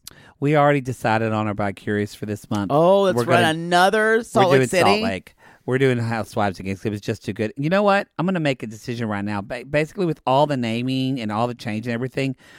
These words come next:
Speaker 1: our Bi-Curious normally comes the first Friday of every month. I think let's make it the eighth.
Speaker 2: Okay.
Speaker 1: Just 'cause we're gonna have a lot to do.
Speaker 2: Yeah,
Speaker 1: So it'll
Speaker 2: 'cause
Speaker 1: come the
Speaker 2: the,
Speaker 1: eighth.
Speaker 2: we were, we, we were gonna try and announce the name on the fourth.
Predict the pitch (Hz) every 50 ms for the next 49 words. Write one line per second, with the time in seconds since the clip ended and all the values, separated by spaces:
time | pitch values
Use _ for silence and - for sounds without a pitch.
0 | - - - - 143 143 151 147 151 - - 156 147 151 156 151 - - 143 131
1 | 131 135 131 - 135 131 117 - 110 - - - 107 110 113 - - - 120 117
2 | 123 123 120 120 120 117 120 123 117 113 113 120 123 120 - - - - - _
3 | - 160 165 165 - 151 151 143 - 143 123 113 - 95 - - 76 73 76 85
4 | - - - - - - - _ _ _ _ - - 202 - 214 156 160 - -
5 | - _ _ _ - - 131 - - 143 117 123 127 123 127 123 117 117 113 113
6 | 104 95 85 - - - 135 139 147 151 151 151 147 147 147 139 156 180 190 185
7 | 175 175 151 139 170 - 78 - 180 185 185 156 - - 175 175 170 185 180 185
8 | 175 165 185 175 156 - 202 180 156 135 120 120 131 139 - - - 113 104 98
9 | 98 101 98 98 90 87 - - 131 120 101 95 - - -